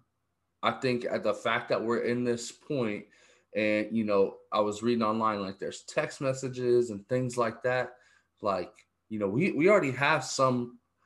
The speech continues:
proof of some sort of abuse, right? Even if it's just verbal. Uh, but at the end of the day, it's too much, right? And, you know, I don't know Deshaun Watson. I don't know his heart.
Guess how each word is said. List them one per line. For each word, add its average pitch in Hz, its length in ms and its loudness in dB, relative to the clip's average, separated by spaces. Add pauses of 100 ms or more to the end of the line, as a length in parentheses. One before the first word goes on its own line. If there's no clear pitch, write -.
(180)
proof 202 360 4 (120)
of 135 260 6
some 165 300 4
sort 147 360 0
of 107 120 -2
abuse, 101 500 -6
right? 110 300 0 (320)
Even 202 280 2
if 180 140 6
it's 156 140 0
just 139 220 -6
verbal. 139 580 0 (460)
Uh, 110 300 6 (400)
but 110 400 2
at 123 100 -6
the 151 80 -4
end 220 100 2
of 160 60 -2
the 107 80 -2
day, 98 500 0 (1200)
it's - 420 -6
too 196 220 0
much, - 420 -4 (380)
right? 117 300 0 (640)
And, 127 320 2
you 135 80 2
know, 120 180 2
I 175 100 6
don't 151 160 4
know 113 140 4
Deshaun 113 380 -2
Watson. 120 360 0
I 107 80 -2
don't 123 180 6
know 117 160 2
his 117 220 0
heart. 117 380 2